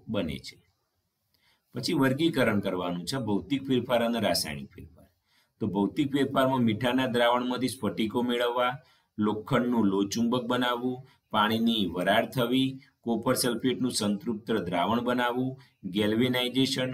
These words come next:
લોખંડ પર રંગ લગાડવો. રાસાયણિક ફેરફાર, લોખંડનું કટાવું, ફટાકડા ફોડવા, પ્રકાશ સંશ્લેષણ, ખોરાકનું પાચન, મેગ્નેશિયમ ઓક્સાઇડને પાણીમાં નાખવો અને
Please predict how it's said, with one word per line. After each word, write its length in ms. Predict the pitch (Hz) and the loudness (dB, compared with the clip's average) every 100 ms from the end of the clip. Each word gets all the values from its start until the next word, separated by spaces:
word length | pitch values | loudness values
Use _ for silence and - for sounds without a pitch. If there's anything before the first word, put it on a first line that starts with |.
| - 95 | -8 -2
લોખંડ 580 | 101 101 - 113 117 | 0 0 0 2 2
પર 360 | - 95 95 - - | 0 -2 -2 -4 -6
રંગ 300 | 95 95 80 | -4 -2 -4
લગાડવો. 500 | 67 - - - - _ _ - _ 98 | -8 -12 -16 -16 -20 _ _ -20 _ -2
રાસાયણિક 560 | 110 107 120 110 85 | 2 2 2 0 -2
ફેરફાર, 500 | 85 76 - 92 - - _ _ _ | -4 -6 -2 -4 -4 -8 _ _ _
લોખંડનું 600 | 107 104 - 131 127 123 | -2 -2 0 0 0 -2
કટાવું, 640 | - 98 - 120 131 131 - _ _ _ | -2 0 2 4 2 -2 -6 _ _ _
ફટાકડા 480 | 113 - 117 123 127 | -4 2 2 4 0
ફોડવા, 460 | 117 120 123 127 127 139 - _ | 2 0 2 2 0 -6 -14 _
પ્રકાશ 400 | 123 110 107 127 | -4 -4 2 2
સંશ્લેષણ, 760 | 123 123 120 123 123 127 127 127 - _ _ - | 2 0 -4 -2 -2 0 -2 -4 -14 _ _ -2
ખોરાકનું 540 | 110 113 113 120 113 | 4 4 4 0 -2
પાચન, 640 | - 101 - 127 127 131 - - - | 2 0 2 -2 0 -2 -6 -20 -6
મેગ્નેશિયમ 720 | 104 110 104 120 127 - 123 113 | 0 2 2 0 2 2 2 0
ઓક્સાઇડને 480 | 113 123 117 117 | 0 0 2 2
પાણીમાં 560 | 110 95 90 113 123 123 | 0 0 0 0 0 -2
નાખવો 420 | 120 113 - 123 | -2 -4 -2 -4
અને 280 | 123 104 | -4 -4